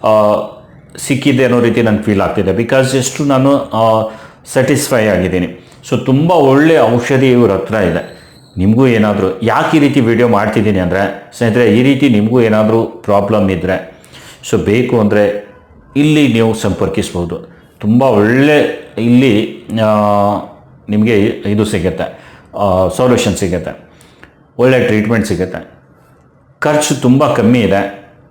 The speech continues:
ಒಂದು ಎರಡು ಮೂರು ಸಾವಿರ ರೂಪಾಯಿ ನೀವು ಖರ್ಚು ಮಾಡಿದರೆ ಸಾಕು, ಕ್ಯೂರ್ ಆಗಿಬಿಡುತ್ತೆ.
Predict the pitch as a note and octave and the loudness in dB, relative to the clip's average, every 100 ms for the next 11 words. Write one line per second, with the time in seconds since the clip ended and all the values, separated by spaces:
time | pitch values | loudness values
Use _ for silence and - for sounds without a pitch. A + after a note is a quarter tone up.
0 | - G2 C#3+ G#2+ G#2+ A2 G2+ A2 A#2+ C#3 | -6 -2 2 2 4 2 2 2 2 0
1 | B2+ A2+ A#2+ B2 B2 A#2+ G#2 G2+ A#2+ A2+ | 0 0 2 2 2 2 0 0 0 2
2 | G#2+ G#2 G#2 - A2+ A2 G#2 F2+ G2 F#2 | 0 -2 -4 -4 -2 -2 -2 -2 -2 -4
3 | - F2+ - - _ - - - G#2+ F#2 | -6 -10 -12 -20 _ -20 -18 -4 -2 0
4 | E2 E2+ F2 - - - - | -2 -6 -10 -12 -16 -18 -20